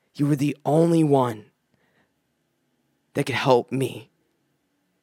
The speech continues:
I don't know what you're going through, but I want to invite you into a moment of just saying, "Look, I can't make a path out of this.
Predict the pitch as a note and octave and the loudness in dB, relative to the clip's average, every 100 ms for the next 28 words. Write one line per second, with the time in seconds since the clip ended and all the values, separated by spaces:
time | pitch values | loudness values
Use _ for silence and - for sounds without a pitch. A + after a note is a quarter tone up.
0 | _ _ _ D#3+ _ _ _ _ _ _ | _ _ _ _ _ _ _ _ _ _
1 | _ - - - D#3+ E3 D#3 D3+ A2 B2+ | _ -20 -8 0 4 6 6 4 4 0
2 | B2 B2 B2 - G#2 G2+ - _ _ _ | 0 0 -2 -6 -8 -8 -12 _ _ _
3 | - - C#3+ D#3+ F3+ F3 C#3+ C3 C#3 C#3 | -20 -2 2 4 6 4 4 2 2 0
4 | - C#3 A#2 A2+ - - - - C#3 D#3 | -2 -2 -2 -4 -16 -20 -6 -4 4 6
5 | B2+ B2+ C3+ C3+ A#2+ A2 A#2 - - D#3 | 6 6 6 4 2 0 -4 -2 2 2
6 | C3 A#2 - C#3+ C3 - - _ _ _ | 0 -4 -2 0 -2 -10 -20 _ _ _
7 | _ _ _ _ _ _ _ - C#3+ D3 | _ _ _ _ _ _ _ -4 -2 2
8 | D#3+ C#3 C#3 - A#2 G#2+ A2+ G#2+ G2+ - | 0 0 -2 -2 -2 -2 -2 -4 -4 -8
9 | - - | -12 -14